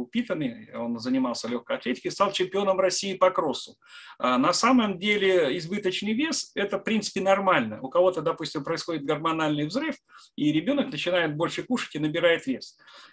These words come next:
И нужно просто объяснить, что ничего страшного, и нужно на это наплевать, и просто вот,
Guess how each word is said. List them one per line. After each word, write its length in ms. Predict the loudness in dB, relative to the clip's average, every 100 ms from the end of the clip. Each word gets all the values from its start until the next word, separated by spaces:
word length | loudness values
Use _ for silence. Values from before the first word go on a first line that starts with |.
| _
И 460 | -4 2 4 4 4
нужно 240 | 4 6 4
просто 280 | 4 6
объяснить, 540 | 4 4 -2 -4 -8 -10
что 160 | -8 -4
ничего 320 | -2 0 0
страшного, 580 | 2 2 2 -2 -6 -10 _ _
и 220 | 0 0 0
нужно 560 | -2 -2 0 2 2
на 80 | 2
это 240 | 0 0
наплевать, 720 | 0 -2 -4 -4 0 2 2 -2
и 40 |
просто 340 | -8 -8 -6
вот, 200 | -6 -6